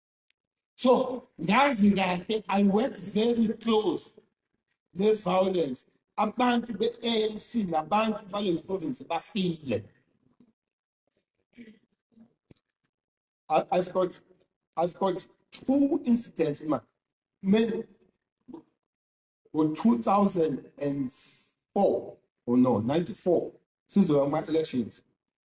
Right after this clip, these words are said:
Forty-seven weekends, forty-seven, ngangathenda ama-funeral abantu be-A N C. Awu, awu fifty-two wama-weekends. Forty-seven. So, my job was to choose.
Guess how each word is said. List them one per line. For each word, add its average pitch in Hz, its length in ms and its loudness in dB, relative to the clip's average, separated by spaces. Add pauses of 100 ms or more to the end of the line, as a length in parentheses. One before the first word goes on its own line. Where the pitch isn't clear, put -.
(240)
Forty-seven 240 1040 0
weekends, 170 600 -2
forty-seven, 190 800 -2
ngangathenda 143 500 -2
ama-funeral 117 520 0 (300)
abantu 120 200 0
be-A 110 140 0
N 104 60 -4
C. 101 220 -10 (560)
Awu, 240 340 2
awu 233 180 0
fifty-two 220 420 0
wama-weekends. 165 760 2 (920)
Forty-seven. 240 1120 0 (400)
So, - 480 0 (100)
my 214 260 2
job 233 440 2
was 185 260 2
to 202 220 -2
choose. 190 600 0